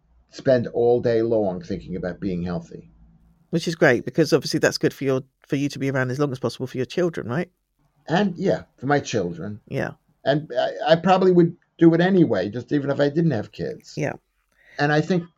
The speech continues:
Speaker 1: because of my mother being constantly sick, okay, and my father being constantly s-, basically unhealthy. He wasn't sick, but he was unhealthy. I just said, "I'm not gonna be that way.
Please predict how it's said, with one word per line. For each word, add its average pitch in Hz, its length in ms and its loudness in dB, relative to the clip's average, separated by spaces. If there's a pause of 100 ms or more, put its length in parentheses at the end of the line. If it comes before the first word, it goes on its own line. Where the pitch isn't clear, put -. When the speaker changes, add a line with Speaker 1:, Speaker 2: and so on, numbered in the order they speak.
(100)
Speaker 1:
because 208 300 4
of 185 100 4
my 160 220 6
mother 104 440 0
being 95 440 -4 (360)
constantly 107 720 -6
sick, - 640 -10 (1040)
okay, 95 200 0
and 98 120 -2
my 107 120 -2
father 117 540 6
being 90 400 -6
constantly 104 640 -6
s-, - 400 -12
basically 92 600 -2
unhealthy. 98 600 -4
He 80 100 -8
wasn't 82 340 -2
sick, 90 380 -4
but - 80 -14
he 69 60 -12
was 73 140 -12
unhealthy. 92 600 -12 (880)
I 180 160 -4
just 170 180 0
said, 147 140 2
"I'm 143 80 0
not 151 160 -2
gonna 160 140 0
be 170 160 -2
that 147 240 -2
way. 87 280 -14